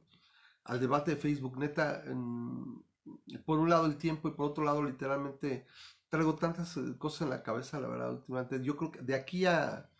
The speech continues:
si me va bien, de aquí a diciembre o enero, voy a traer un chorro de cosas en la cabeza, muchas, muchas, este,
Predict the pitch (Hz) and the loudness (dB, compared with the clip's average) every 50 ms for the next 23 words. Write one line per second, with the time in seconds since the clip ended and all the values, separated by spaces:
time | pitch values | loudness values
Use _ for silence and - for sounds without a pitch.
0 | _ - - - _ _ _ _ - - 127 127 139 143 165 170 170 180 180 180 | _ -20 -20 -20 _ _ _ _ -4 -2 0 2 4 6 6 6 6 4 2 2
1 | 165 151 139 - - 165 160 160 160 - - - 156 156 147 135 127 127 127 135 | 0 -2 -2 0 0 0 0 0 -2 -4 -2 -4 -2 -2 -2 -2 -2 0 0 0
2 | 147 190 254 262 - - - _ _ _ _ _ _ _ _ _ _ _ _ - | -2 -2 -4 -6 -10 -18 -20 _ _ _ _ _ _ _ _ _ _ _ _ -20
3 | _ _ - - _ - - 127 107 - 131 127 127 131 135 135 143 147 143 - | _ _ -20 -20 _ -8 -6 -6 -4 -2 -2 0 0 -2 -4 -6 -8 -10 -10 -12
4 | - - - 170 151 143 143 123 - 127 - - 123 117 110 - - - - - | -12 -6 -2 -2 0 0 -2 -4 -6 -10 -12 -10 -10 -10 -10 -10 -12 -12 -12 -12
5 | - 127 127 139 139 135 135 - 135 123 123 127 - 127 127 - 120 117 - - | -10 -10 -8 -8 -8 -10 -10 -8 -8 -8 -8 -10 -10 -12 -14 -12 -12 -14 -14 -16
6 | _ - 151 - - - 214 - | _ -14 -12 -12 -12 -12 -16 -18